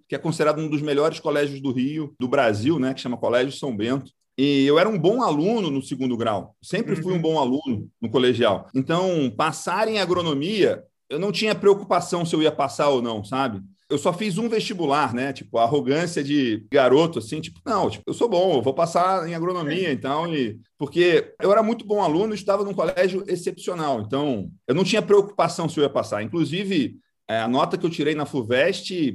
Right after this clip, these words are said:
Speaker 1: seria uma nota no meio dos que passaram na medicina da usp. Né?
Speaker 2: Entendi.
Speaker 1: É, eu passei em segundo lugar no vestibular na Exalc, né?
Speaker 2: Uhum.
Speaker 1: Então, eu passei super bem, assim.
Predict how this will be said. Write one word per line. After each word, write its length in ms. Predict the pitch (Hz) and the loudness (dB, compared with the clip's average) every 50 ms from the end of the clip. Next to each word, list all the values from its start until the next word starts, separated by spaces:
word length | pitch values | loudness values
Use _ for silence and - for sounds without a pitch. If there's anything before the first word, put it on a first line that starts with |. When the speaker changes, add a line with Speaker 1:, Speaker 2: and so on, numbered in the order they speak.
| - - _ | -4 -14 _
Speaker 1:
seria 260 | - - 139 135 147 | -10 -4 -2 -2 0
uma 160 | 151 151 131 | 0 0 0
nota 760 | 127 135 147 165 165 165 175 170 156 143 123 107 98 95 98 - - 165 | 2 2 2 2 0 2 2 4 4 4 4 2 0 -2 -8 -10 -8 -6
no 100 | 196 214 | -4 -2
meio 560 | 196 190 196 208 220 240 240 254 262 269 - | -2 0 4 4 4 4 2 -4 -6 -6 -6
dos 160 | 165 185 170 | -6 -8 -6
que 120 | - - 175 | -6 -8 -4
passaram 460 | - 202 190 190 - 196 185 190 196 | 0 0 0 0 2 0 2 2 2
na 100 | 190 190 | 0 0
medicina 460 | 196 185 180 170 165 - 185 185 180 | 0 -2 -2 -4 -6 -6 -6 -4 0
da 100 | 165 160 | 2 2
usp. 300 | 147 143 139 131 - - _ _ _ _ | 2 2 2 -2 -2 -8 _ _ _ _
Né? 280 | - 113 123 131 143 147 | -4 -2 0 0 0 -2
Speaker 2:
Entendi. 400 | - 170 175 175 160 165 170 165 160 | -4 -4 -4 -4 -2 -2 0 0 2
Speaker 1:
É, 760 | 131 135 127 123 120 117 113 110 107 104 101 101 92 - - - | 4 4 4 4 2 2 0 0 -2 -2 -2 -4 -6 -6 -2 2
eu 180 | 131 135 135 | 2 2 2
passei 320 | 131 160 151 143 - 190 208 | 2 0 0 2 2 0 0
em 40 | |
segundo 360 | 196 - 196 160 185 226 240 240 | 0 -4 -4 -4 -4 -2 -2 0
lugar 320 | 214 170 160 165 170 170 | 0 2 2 2 2 2
no 80 | 160 147 | 0 -2
vestibular 520 | 151 127 - 147 135 127 123 127 127 117 | -2 -4 -6 -4 -2 0 0 0 0 0
na 120 | 120 120 | -2 -2
Exalc, 420 | 113 107 110 117 107 95 92 - - _ _ - | -2 0 0 0 0 -2 -4 -6 -14 _ _ -8
né? 260 | 185 - 117 117 120 135 | -6 -4 -4 -4 -4 -4
Speaker 2:
Uhum. 100 | 139 139 | -6 -6
Speaker 1:
Então, 200 | 131 139 151 156 | -4 -2 0 0
eu 40 | - | 2
passei 300 | 190 175 170 208 190 190 175 - - _ - - - | 2 0 4 4 4 4 2 -4 -12 _ -20 -14 -4
super 340 | 196 208 196 196 185 160 156 | -4 -4 4 4 4 4 6
bem, 240 | 135 127 120 104 92 | 6 4 2 2 0
assim. 280 | 95 - - 80 - | -6 -10 -12 -14 -14